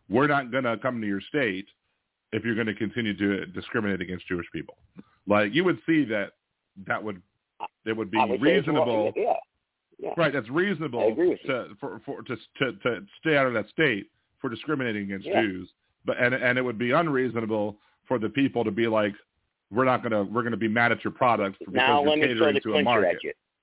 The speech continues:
Speaker 2: Let me throw the clincher
Speaker 1: Okay.
Speaker 2: at you, because they're going after an entire race of people. This is going after a choice that peop-, some people are making.
Speaker 1: Yeah. Well, here's the thing too. Well, with the thing with Judaism,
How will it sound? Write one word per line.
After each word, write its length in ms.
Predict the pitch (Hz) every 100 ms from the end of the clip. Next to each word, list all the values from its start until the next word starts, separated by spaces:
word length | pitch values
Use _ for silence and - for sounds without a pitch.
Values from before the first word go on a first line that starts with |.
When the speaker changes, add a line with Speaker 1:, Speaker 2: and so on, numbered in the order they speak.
| 113 - -
Speaker 2:
Let 120 | 113
me 80 | 127
throw 160 | 147
the 80 | 131
clincher 240 | - 135 107
Speaker 1:
Okay. 140 | 95
Speaker 2:
at 100 | 87
you, 100 | 80
because 280 | 98 95 98 - _ _
they're 520 | 90 120 147 147 135 - _ _ -
going 360 | 117 117 107 110
after 300 | 104 - 98
an 60 |
entire 480 | 95 - 104 104 87
race 280 | 85 98 95
of 100 | 95 - -
people. 380 | 107 - 50 - 71
This 260 | 104 120 131
is 120 | 113 -
going 320 | 98 95 95
after 320 | 95 - 85
a 140 | - 82 -
choice 240 | - 117 98 -
that 160 | 87 -
peop-, 200 | 101 92 -
some 180 | 101 98
people 320 | 95 - 73
are 180 | 71 78
making. 440 | 82 87 - 57 _ _ _ _ _ _ -
Speaker 1:
Yeah. 220 | 269 269 - _ _ _ -
Well, 260 | 147 160 160
here's 180 | 151 165
the 80 | 139
thing 240 | 160 143
too. 320 | 185 175 110 104 _ _ _ _ _ -
Well, 360 | 139 139 - _ _ _ 120 143
with 120 | 147
the 60 |
thing 160 | 139 208
with 120 | 190
Judaism, 680 | 147 170 151 120 110 110 113